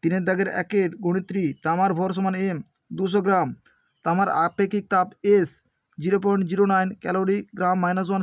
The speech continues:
সেলসিয়াস, মাইনাস ওয়ান। প্রাথমিক উষ্ণতা পঞ্চাশ ডিগ্রি সি, অন্তিম উষ্ণতা নব্বই ডিগ্রি সি। উষ্ণতার পরিবর্তন ত্রিভুজ টি সমান নব্বই ডিগ্রি সি বিয়োগ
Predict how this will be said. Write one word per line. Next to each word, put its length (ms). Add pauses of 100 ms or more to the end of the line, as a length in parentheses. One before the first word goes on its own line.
সেলসিয়াস, 320
মাইনাস 220
ওয়ান। 200 (540)
প্রাথমিক 320
উষ্ণতা 340 (160)
পঞ্চাশ 360
ডিগ্রি 240
সি, 140 (260)
অন্তিম 420
উষ্ণতা 360 (120)
নব্বই 280
ডিগ্রি 240
সি। 140 (640)
উষ্ণতার 440
পরিবর্তন 500 (160)
ত্রিভুজ 320
টি 100 (100)
সমান 280 (180)
নব্বই 220
ডিগ্রি 180
সি 140 (120)
বিয়োগ 180